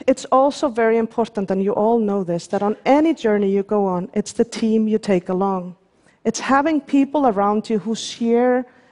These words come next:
your values, your vision, but are different in every other way. That's the formula for success for me. And I am blessed with an amazing husband here today,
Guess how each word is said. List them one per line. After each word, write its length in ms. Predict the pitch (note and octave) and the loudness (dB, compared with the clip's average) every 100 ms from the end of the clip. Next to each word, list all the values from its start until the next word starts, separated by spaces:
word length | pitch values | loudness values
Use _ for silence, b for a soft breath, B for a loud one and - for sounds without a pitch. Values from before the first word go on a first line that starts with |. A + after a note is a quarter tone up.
| b - | b -6
your 440 | F#3 B3+ C4 C4 | 0 2 2 0
values, 560 | F#3 F3 E3+ F3 F3+ G3+ | -2 -4 -6 -10 -10 -4
your 300 | G#3+ B3+ A#3 | 2 2 2
vision, 480 | F3+ E3+ F3+ F3 - b - | 0 -2 -6 -10 -12 b 0
but 120 | C4+ | 2
are 120 | D4+ D4 | 2 2
different 400 | D#4+ - D#4+ D4 | -2 0 0 2
in 160 | D#4 - | 0 2
every 340 | C4 A#3+ C4 - | 0 0 -2 0
other 260 | G#3 G3+ | 0 0
way. 440 | F#3+ G#3+ F#3+ E3+ - _ _ _ _ _ - | 0 2 2 -2 -8 _ _ _ _ _ 0
That's 260 | C4 - | 0 0
the 120 | - B3+ | -2 -2
formula 500 | - A#3 A3 G#3 F#3+ | 0 0 0 0 -2
for 160 | G#3 | -6
success 580 | G3+ G#3+ - - G3+ - | -6 -6 -6 -2 -4 -4
for 160 | - G#3 | -6 -2
me. 320 | G#3 G3 F#3+ B B - | 0 0 -4 B B -4
And 160 | A#3 B3+ | 0 2
I 100 | D4 | 2
am 160 | D4 | 0
blessed 380 | B3+ C#4+ C#4 - | -2 0 0 0
with 100 | A#3 | -2
an 80 | A3+ | 0
amazing 500 | G#3+ A3 B3 A#3+ C4 | 0 2 2 2 -2
husband 640 | F#3+ G#3 - - A#3+ - - _ _ | -2 -6 -6 -6 -6 -8 -18 _ _
here 280 | _ B3+ G3 | _ 0 0
today, 480 | - G#3 F#3 G3+ | 0 2 2 2